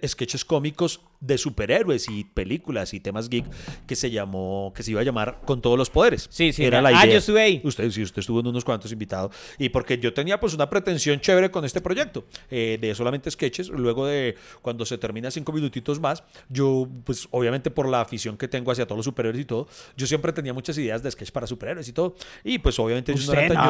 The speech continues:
Speaker 1: ñoños.
Speaker 2: No, <laughs> ¿qué le pasa? Yo nunca lo he
Speaker 1: Entonces,
Speaker 2: visto en esas.
Speaker 1: cuando yo, a, a mí me gustan mucho los sketches, actuar y todo eso, entonces dije, em, luego de Cinco Minutitos dije, pues voy a, voy a hacer entonces este proyecto individual,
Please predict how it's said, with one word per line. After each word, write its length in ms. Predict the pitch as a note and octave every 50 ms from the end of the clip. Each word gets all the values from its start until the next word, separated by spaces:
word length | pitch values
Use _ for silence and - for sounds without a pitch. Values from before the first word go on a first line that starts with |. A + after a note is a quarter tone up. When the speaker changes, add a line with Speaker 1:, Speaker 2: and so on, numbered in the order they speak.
| B2 B2
Speaker 1:
ñoños. 140 | B2 B2+ - B2+ C3+ C3 B2+ B2+ F3 C3
Speaker 2:
No, 0 |
<laughs> 80 | D3 G#3
¿qué 60 | D#3+
le 120 | C#3+ D3 C#3+
pasa? 380 | - B2 A2+ A2 A#2 A2 C3
Yo 140 | C3 C3+ C3
nunca 160 | B2+ B2 - C3+
lo 60 | B2+
he 40 | C3+
Speaker 1:
Entonces, 40 | C3 C3+
Speaker 2:
visto 80 | - D3
en 80 | C#3+ C3+
esas. 280 | B2 A2 A2 - - -
Speaker 1:
cuando 600 | - F#3 F3 E3+ D#3+ D#3+ E3 D#3+ D#3 D3+ D3+ D3+ D3
yo, 200 | B2+ C3 C3+ C3
a, 300 | C3 - - B2+ C3 B2+ - A#2 G#2+ B2 -
a 40 | C3
mí 80 | A#2 A2
me 80 | A2+
gustan 280 | C3+ F3 A3+ - A#3+ A3+
mucho 220 | B3+ C4+ - C#4
los 100 | C4 A#3+ F3+ E3
sketches, 360 | - - G#3+ - - D3+ A#2
actuar 320 | A2 - - D3 C#3+ D#3+ D3
y 40 |
todo 140 | C3 - D3
eso, 100 | C#3 D3+
entonces 340 | D3 - D3 C3 C3 C#3+ C#3
dije, 300 | C#3+ C#3+ C3+ D3 D#3 D3+ D3 - - - - - - -
em, 540 | B2+ B2 B2 A#2+ B2 B2 A#2+ A#2 A#2 A#2 A#2 _ _ _ _ _ _ _ _ _ _ _
luego 400 | - B2+ C#3 D3 D3 C3+ D#3+ E3
de 300 | E3 D3+ C#3 C3 B2 A#2+ A2
Cinco 180 | - A#2 B2+
Minutitos 400 | D3 D#3 C#3 A2+ - A#2 A#2+ C3+
dije, 200 | C3+ C#3 B2 C3+
pues 220 | C3 C3 G#2+ G2 G#2+
voy 200 | G#2+ A2+ A2+ A#2 B2
a, 80 | C3+
voy 220 | C3+ B2+ A#2+ A#2 A#2+
a 80 | B2 C3
hacer 180 | - - C#3+
entonces 240 | C#3 C3 C#3 C3 -
este 180 | D3 - - B2+
proyecto 460 | - C#3+ B2+ A#2 A2+ G#2+ - - C#3
individual, 600 | B2+ C3 C#3+ C#3+ C3 A#2+ A2+ G#2+ G#2+ G#2+ A#2